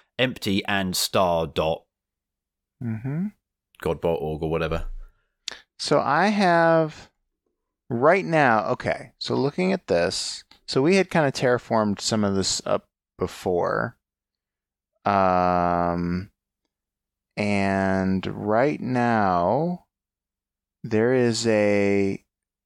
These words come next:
Speaker 2: certificate that we have for W W W dot two's complement dot org. And
Speaker 1: Mm-hmm.
Speaker 2: there's a little to-do here that should be, that says, "Should be just two's complement dot org."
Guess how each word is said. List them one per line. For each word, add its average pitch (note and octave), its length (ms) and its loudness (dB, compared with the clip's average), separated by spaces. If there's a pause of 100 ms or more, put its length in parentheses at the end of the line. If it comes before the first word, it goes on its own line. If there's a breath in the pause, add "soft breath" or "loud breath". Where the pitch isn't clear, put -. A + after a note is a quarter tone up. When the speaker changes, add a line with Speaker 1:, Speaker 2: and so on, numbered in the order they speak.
(580)
Speaker 2:
certificate - 1080 -4
that - 120 -6
we G2+ 140 -6
have F#2 500 -4
for F#2 260 -4
W G2+ 340 0
W G#2+ 260 0
W F2+ 340 0
dot - 160 -4
two's - 160 -12
complement G2 400 -6
dot A#2+ 140 -2
org. F2+ 400 -4 (1160)
And G2 340 2
Speaker 1:
Mm-hmm. F#2+ 80 2
Speaker 2:
there's G2 180 2
a G#2 40 -2
little A2 180 2
to-do C3 420 2
here G2 260 0
that F#2 180 0
should A#2 300 -2
be, F#2 260 0
that F#2+ 160 -2
says, F2+ 340 -2
"Should F#3+ 360 0
be G2 460 2 (300)
just - 600 0 (120)
two's E3 220 -4
complement - 480 -8
dot - 180 -4
org." - 400 -4